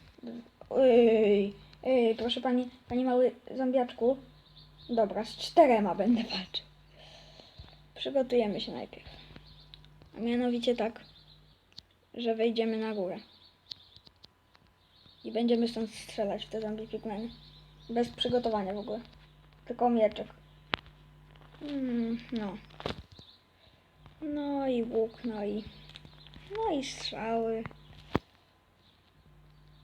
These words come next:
No i kość. No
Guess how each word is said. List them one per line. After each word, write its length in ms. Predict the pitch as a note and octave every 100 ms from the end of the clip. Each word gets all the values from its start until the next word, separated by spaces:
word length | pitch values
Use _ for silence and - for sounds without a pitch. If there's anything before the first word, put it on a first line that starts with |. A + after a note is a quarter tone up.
| - - -
No 80 | A3
i 80 | -
kość. 580 | - - - - - - - - - - _ _ _ _ _ _ _ _ _ _ _ _ _ -
No 120 | B3